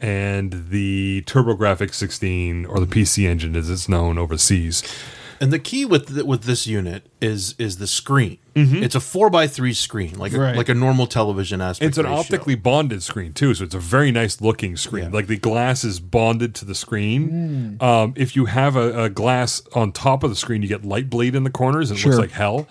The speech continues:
Speaker 3: Yeah.
Speaker 1: So this is one of the first devices that have a really good looking, uh, I P S optically bonded screen in a four-by-three aspect ratio,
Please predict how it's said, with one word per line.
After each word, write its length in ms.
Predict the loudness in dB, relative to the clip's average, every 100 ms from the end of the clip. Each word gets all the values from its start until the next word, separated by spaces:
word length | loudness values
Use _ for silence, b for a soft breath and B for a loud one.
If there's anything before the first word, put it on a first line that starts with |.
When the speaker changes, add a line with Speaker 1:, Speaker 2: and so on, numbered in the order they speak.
| B
Speaker 3:
Yeah. 100 | -6
Speaker 1:
So 300 | -2 2 4
this 200 | 4 2
is 140 | 0 -2
one 160 | 0
of 60 | -2
the 80 | -4
first 380 | 0 0 2
devices 420 | -2 -2 -4 -4 -4
that 80 |
have 160 | -4 -2
a 60 | -4
really 520 | 0 0 2 0 0 0
good 320 | 2 2 2
looking, 480 | 0 0 0 -2 -4 -8 -2
uh, 220 | -2 0
I 180 | 0 0
P 240 | 2 0
S 180 | 0 -2
optically 460 | -4 -6 -4 -4 -4
bonded 400 | -2 -2 -2 -4
screen 500 | -6 -2 -2 -2 -4
in 160 | -2 -2
a 60 |
four-by-three 880 | -2 0 4 4 4 0 0 0 0
aspect 400 | 0 -2 -2 -6
ratio, 420 | -6 -6 -6 -8